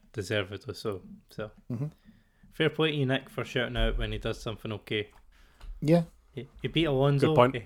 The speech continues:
Speaker 1: he held Alonso off in the sprint, and then he beat him in the race.
Speaker 3: Yep. Pulled off a nice overtaking manoeuvre around the outside of turn, oh god, no, twenty-seven.
Speaker 1: <laughs>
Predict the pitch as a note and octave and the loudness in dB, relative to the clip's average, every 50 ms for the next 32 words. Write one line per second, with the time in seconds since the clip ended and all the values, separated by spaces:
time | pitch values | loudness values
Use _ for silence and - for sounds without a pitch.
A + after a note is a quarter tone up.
0 | - - C3+ B2 D3 D3 C3+ C3+ B2+ C3+ C#3+ C#3+ C3+ C#3 C#3 C3+ C3+ C3+ - C3+ | -6 -4 0 0 2 2 0 0 0 0 0 0 0 0 0 0 -2 -2 -4 -6
1 | B2 A#2+ - - - - C#3+ D3 D3 - - - - C3+ B2+ A#2+ A#2+ A#2 A#2 A#2 | -6 -6 -8 -6 -2 -2 -2 -2 -2 -6 -10 -12 -10 -8 -6 -4 -4 -4 -6 -6
2 | A2 A2+ C3 B2 B2+ B2 A#2 A#2+ A#2+ A#2+ A#2 A#2 A2+ A2+ - - - - - - | -6 -4 -4 -4 -4 -4 -6 -6 -6 -4 -4 -2 -4 -4 -6 -10 -18 -18 -20 -20
3 | - - - - - - - - - - - - - - - - _ - - - | -20 -18 -18 -18 -18 -18 -18 -18 -18 -20 -20 -20 -20 -20 -20 -20 _ -20 -20 -20
4 | - - - - - - - _ - - - - - - - - - - - - | -20 -20 -20 -20 -20 -20 -20 _ -20 -20 -20 -20 -20 -20 -20 -20 -20 -20 -20 -20
5 | - - - - - - G#2+ - - - - - - - - - - - - - | -20 -20 -20 -20 -12 -10 -8 -8 -8 -10 -12 -14 -12 -12 -12 -12 -12 -12 -14 -14
6 | - - - - C3+ C3 B2+ A2+ - A#2 A#2 A2+ G#2 - A2+ G#2 G#2 - A#2 A2 | -12 -6 0 4 6 6 6 6 4 4 2 2 2 0 -2 -2 -2 0 0 0
7 | - - A2 G#2 G#2 G#2 G#2+ G2 F#2+ G#2 G#2 G#2 G#2 G2+ G2+ G2+ - - G#2+ G#2 | 2 0 0 0 0 0 0 0 -2 -4 -4 -2 -2 -2 -2 -4 -6 -10 -10 -8
8 | G#2 G2+ F#2+ F#2 - - - A2 G#2 G#2 G2+ G2+ G2+ G2 F#2+ F#2+ F#2 E2 D#2+ E2 | -8 -8 -10 -12 -14 -14 -12 -10 -10 -8 -8 -8 -8 -8 -8 -10 -10 -10 -10 -10
9 | D#2+ D2 C#2 - - D2+ C#2+ D2+ D2 D2 D2 - - F#2 F2 E2 - G2 - F#2 | -10 -10 -10 -12 -12 -12 -12 -10 -10 -10 -10 -8 -6 -6 -6 -4 -4 -4 -4 -4
10 | F2+ - - - - - - - - - - - _ - E3 A#3+ A#3+ B3 A#3 - | -6 -8 -10 -18 -20 -20 -20 -20 -20 -20 -20 -8 _ 2 6 10 10 10 10 8
11 | - - E3 C3+ - | 6 4 -2 -4 -4